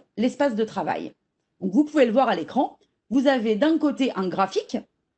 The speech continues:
donc un graphique, je vous le rappelle, c'est la représentation des cours. J'ai choisi un graphique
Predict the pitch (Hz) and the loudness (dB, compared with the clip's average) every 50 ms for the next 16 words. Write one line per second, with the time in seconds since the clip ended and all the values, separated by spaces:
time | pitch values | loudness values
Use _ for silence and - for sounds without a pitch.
0 | _ - - - - 214 190 190 185 202 233 247 - - 277 262 220 208 196 196 | _ -8 -8 -4 -2 0 -2 0 0 0 0 0 2 0 0 0 0 0 0 0
1 | 185 196 196 - 220 220 208 202 - 196 170 160 160 143 175 226 254 247 - 247 | 2 2 2 2 2 2 2 0 -4 -2 0 0 0 2 2 2 2 2 0 0
2 | 240 208 214 214 208 190 185 - 190 180 175 170 151 - 240 294 403 403 - - | 0 2 2 0 0 -2 -2 -2 -4 -2 -2 -4 -4 0 0 0 0 0 -4 -14
3 | - _ _ _ _ _ - 190 269 254 - 254 269 262 247 208 254 277 277 247 | -16 _ _ _ _ _ -2 -2 0 0 2 2 2 2 2 2 0 0 0 0
4 | - - - _ _ _ - 214 220 220 208 202 202 226 226 214 - 247 254 - | -2 -8 -20 _ _ _ -4 -2 0 0 0 0 2 0 0 0 0 -2 -2 -2